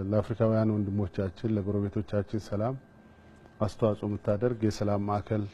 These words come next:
እ፣ ሆናለች። የነዚህ የፌዴራሊዝማችን፣ የልማታችን፣ የዲሞክራሲያችን ውጤቶች ናቸው። እነዚህን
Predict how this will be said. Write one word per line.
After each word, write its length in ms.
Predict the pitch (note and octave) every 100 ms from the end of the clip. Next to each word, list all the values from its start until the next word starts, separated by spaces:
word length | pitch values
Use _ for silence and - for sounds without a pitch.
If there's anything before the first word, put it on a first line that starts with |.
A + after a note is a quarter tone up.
| - -
እ፣ 120 | G#2+ G2+ G2
ሆናለች። 500 | G2 G#2 G2+ F#2+ -
የነዚህ 460 | G2+ G2 F#2+ G#2 B2 B2+ - - - - - - -
የፌዴራሊዝማችን፣ 1120 | G#2 - A#2 G#2+ G2+ F#2+ G2+ G2+ - A#2 A#2 G#2+
የልማታችን፣ 1200 | F#2+ G2 G2 G2+ F#2+ G#2 A2 G#2 G2+ F#2+ - A2 A2 G#2 G#2+
የዲሞክራሲያችን 880 | G#2 G#2+ G#2+ G#2+ G2 A2 G2+ - A2
ውጤቶች 460 | A2 - - G#2+ A2
ናቸው። 280 | F#2 - G2+
እነዚህን 440 | G#2+ G2 A2